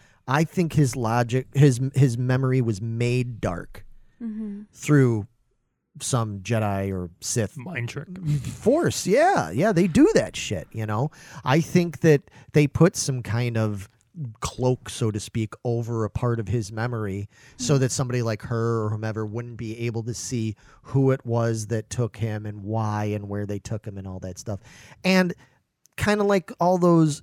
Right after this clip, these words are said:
Speaker 1: theories you just mentioned were saying, maybe it was Yaddle, maybe it was Luke, maybe it was Obi-Wan. I was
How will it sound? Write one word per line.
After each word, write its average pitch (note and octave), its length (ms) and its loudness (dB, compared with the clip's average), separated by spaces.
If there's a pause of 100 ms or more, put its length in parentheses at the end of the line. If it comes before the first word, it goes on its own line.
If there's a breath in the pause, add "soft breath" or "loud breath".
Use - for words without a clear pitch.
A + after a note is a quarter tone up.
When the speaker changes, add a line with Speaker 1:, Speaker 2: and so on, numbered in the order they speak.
(120)
Speaker 1:
theories E3+ 420 6
you C3 80 4
just B2 200 0
mentioned B2+ 500 -2
were B2+ 100 2
saying, C#3 320 0
maybe A#3 200 0
it G#3 100 0
was F3+ 200 2
Yaddle, E3 400 2
maybe E3 260 0
it F3 100 0
was D3+ 160 -4
Luke, G3+ 260 -2
maybe D3+ 240 -4
it D3+ 100 -2
was C#3+ 220 -4
Obi-Wan. D3+ 460 -6 (520 loud breath)
I A3+ 200 2
was F3+ 260 2